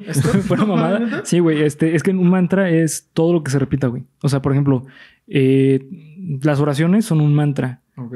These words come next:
Speaker 2: El que tú vayas manejando y escuchando música es un mantra.
Speaker 1: Ah, ok.
Speaker 2: ¿Sabes?
Speaker 1: La mona.
Speaker 2: Es un mantra.
Speaker 1: Es un mantra, güey.
Speaker 2: <laughs> Sí, güey.
Speaker 1: No mames, eso está muy cabrón, ¿eh? Eso no lo
Speaker 2: Sí,
Speaker 1: sabía.
Speaker 2: sí, güey.
Speaker 1: Pero bueno,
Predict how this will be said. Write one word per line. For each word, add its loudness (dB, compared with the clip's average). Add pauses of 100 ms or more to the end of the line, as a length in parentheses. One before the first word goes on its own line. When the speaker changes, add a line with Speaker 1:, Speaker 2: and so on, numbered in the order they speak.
Speaker 2:
El -2
que 0
tú 2
vayas 2
manejando 0
y 2
escuchando -2
música 0 (180)
es -4
un 0
mantra. -2 (580)
Speaker 1:
Ah, -2
ok. -4
Speaker 2:
¿Sabes? -2 (260)
Speaker 1:
La -4
mona. -6 (140)
Speaker 2:
Es 0
un 2
mantra. 0
Speaker 1:
Es -4
un -2
mantra, 0
güey. -8
Speaker 2:
<laughs> -12
Sí, 0
güey. -4
Speaker 1:
No -4
mames, 2
eso 2
está -2
muy 4
cabrón, 0
¿eh? 2
Eso 2
no -2
lo 4
Speaker 2:
Sí, 2
Speaker 1:
sabía. 2
Speaker 2:
sí, 4
güey. 0
Speaker 1:
Pero 0
bueno, -2